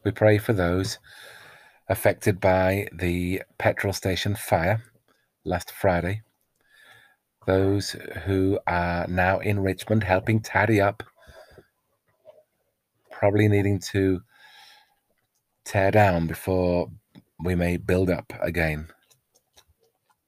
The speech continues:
We pray for those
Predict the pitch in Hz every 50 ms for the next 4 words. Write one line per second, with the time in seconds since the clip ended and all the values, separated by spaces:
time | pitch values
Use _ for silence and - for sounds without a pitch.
0 | _ _ _ _ _ _ _ _ _ - - _ _ _ _ _ _ _ _ -
1 | - - - - - _ - 107 110 - - 95 98 98 - - 101 92 98 92
2 | 95 98 95